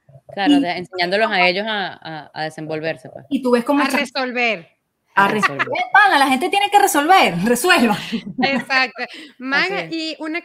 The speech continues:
Speaker 3: una pregunta, esto de constelaciones familiares, ¿yo lo puedo hacer sola en mi casa o necesito un guía, un instructor o, mm?
Speaker 2: Sí, el, el, la constelación,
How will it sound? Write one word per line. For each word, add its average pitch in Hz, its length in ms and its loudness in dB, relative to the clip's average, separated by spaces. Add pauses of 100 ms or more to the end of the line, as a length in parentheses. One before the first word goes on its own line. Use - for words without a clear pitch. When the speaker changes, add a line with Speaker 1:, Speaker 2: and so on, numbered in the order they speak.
Speaker 3:
una 320 180 -8
pregunta, 285 380 -8 (100)
esto 247 260 -14
de 339 260 -8
constelaciones 254 640 -14
familiares, 254 600 -14
¿yo 214 360 -10
lo 226 200 -12
puedo 240 140 -14
hacer 233 360 -14
sola 233 260 -14
en 247 60 -14
mi 233 100 -16
casa 262 340 -16
o 233 220 -12
necesito 214 720 -18 (240)
un 240 240 -12
guía, 220 420 -10
un 214 160 -10
instructor 202 800 -16
o, 185 260 -14
mm? 170 340 -20 (380)
Speaker 2:
Sí, 196 600 -8
el, 208 500 -6
el, 208 240 -4
la 214 160 0
constelación, 247 1300 -2